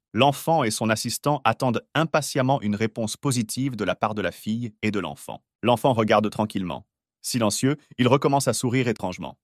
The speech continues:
Il prend un stylo noir dans sa main et s'apprête à signer. La pointe du stylo touche le papier. Signé,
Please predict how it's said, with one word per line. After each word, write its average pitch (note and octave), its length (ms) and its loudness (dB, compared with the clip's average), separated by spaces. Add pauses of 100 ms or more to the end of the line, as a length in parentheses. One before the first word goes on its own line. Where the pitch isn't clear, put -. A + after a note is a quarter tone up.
(120)
Il G#2+ 160 2
prend A#2+ 240 0
un A2 80 2
stylo A2 300 0
noir G#2 340 4
dans F#2+ 100 -2
sa F2+ 160 -4
main B2 300 2
et G2+ 100 -2
s'apprête C3 400 0
à A#2 60 2
signer. D#2+ 420 -8 (220)
La G2 100 2
pointe C3 280 4
du A2 100 -2
stylo C3+ 340 0
touche C#3+ 240 -4
le A#2+ 100 0
papier. E2 420 -6 (340)
Signé, A2+ 500 -2